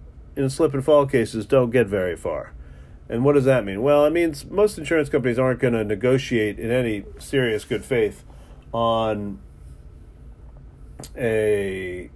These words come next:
slip and fall case. That's my experience. You know, you'll get an offer of three thousand or five thousand dollars just to go away,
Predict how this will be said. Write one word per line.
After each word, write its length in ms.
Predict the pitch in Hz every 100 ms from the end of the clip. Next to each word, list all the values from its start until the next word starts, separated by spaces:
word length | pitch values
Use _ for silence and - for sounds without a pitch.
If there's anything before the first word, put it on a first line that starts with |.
| -
slip 240 | - 101
and 80 | 98
fall 200 | 95 85
case. 280 | 92 80 120
That's 180 | 117
my 140 | 123 98
experience. 520 | 80 - 87 73 -
You 60 | 101
know, 80 |
you'll 140 | 92 104
get 160 | 117
an 60 | 113
offer 300 | 110 104 101
of 100 | 92
three 200 | - 98
thousand 380 | 104 87 78 76
or 80 | 73
five 260 | - 85
thousand 300 | 87 78 85
dollars 340 | 85 82 78 71
just 140 | 76
to 80 | 85
go 160 | 80
away, 400 | 78 82 73 69